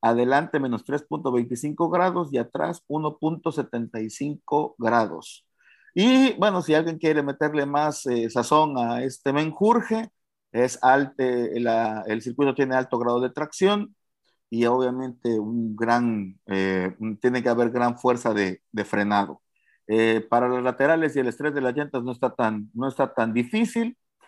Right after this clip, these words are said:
pero la evolución de la pista se hace complicadona. El, el grip, no hay grip porque lo ponen en uno, Pirelli, la abrasión en uno, y el famoso downforce,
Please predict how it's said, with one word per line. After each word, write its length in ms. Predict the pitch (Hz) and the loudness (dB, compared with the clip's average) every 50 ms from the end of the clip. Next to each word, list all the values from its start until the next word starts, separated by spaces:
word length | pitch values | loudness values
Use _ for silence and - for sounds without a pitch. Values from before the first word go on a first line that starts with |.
| _ _ _ _ | _ _ _ _
pero 180 | 196 214 220 | 2 4 4
la 80 | 208 190 | 4 4
evolución 680 | 165 160 151 143 143 - 165 170 170 170 170 - - - | 4 2 0 -2 -2 0 0 0 0 0 -4 -8 -12 -12
de 380 | 143 131 147 151 165 180 180 - | -2 2 2 4 4 2 2 2
la 220 | 147 135 131 - | 0 0 0 0
pista 380 | - 175 185 180 - - 185 185 | -4 -4 -4 -4 -2 -2 -2 -2
se 160 | - - 127 | 0 0 0
hace 420 | 123 131 - - 135 127 120 120 - | 0 0 0 -2 -2 -2 -2 -4 -4
complicadona. 920 | - 117 110 107 - 113 107 - - 127 131 139 151 165 180 196 214 285 - _ _ _ _ _ _ _ _ _ _ _ - | -6 -6 -6 -4 -4 -6 -4 0 0 2 2 2 2 2 0 -2 -4 -6 -12 _ _ _ _ _ _ _ _ _ _ _ -2
El, 720 | 113 117 117 120 120 117 120 120 120 120 120 120 117 117 - | 0 2 2 2 2 2 2 2 2 2 0 0 -2 -2 0
el 180 | 127 120 123 123 | 2 2 2 4
grip, 300 | 147 160 180 185 175 - - _ | 4 4 2 2 0 -6 -14 _
no 180 | - 120 123 135 | -6 -2 -2 0
hay 100 | 143 139 | 0 2
grip 400 | 123 151 147 180 208 202 190 - _ _ _ | 2 2 2 2 0 -2 -6 -12 _ _ _
porque 220 | - 120 113 - 120 | -12 -10 -6 -4 -4
lo 160 | 110 104 - | -4 -2 0
ponen 320 | - 135 139 139 135 120 | 0 0 0 0 -2 -2
en 160 | 110 107 123 143 | -2 0 2 2
uno, 360 | 165 202 214 196 180 151 - | 2 2 2 0 -2 -2 0
Pirelli, 500 | - 139 135 156 190 208 214 226 226 - | 2 4 4 4 2 2 0 -4 -6 -6
la 100 | 139 131 | -4 -2
abrasión 380 | 123 120 117 107 - 135 131 135 | -2 -2 -2 -2 -2 -4 -2 -2
en 140 | 147 175 220 | -2 0 0
uno, 400 | 254 254 247 247 240 240 - _ _ _ _ _ _ _ | 0 0 0 0 -2 -2 -6 _ _ _ _ _ _ _
y 60 | 123 | -2
el 100 | 135 127 | -2 0
famoso 400 | 120 131 131 151 165 156 156 135 | 0 0 0 0 0 0 0 -2
downforce, 760 | 120 147 147 151 160 156 139 - 151 170 190 190 185 - - | 0 0 0 0 -2 -4 -4 -2 0 2 2 0 0 -4 -12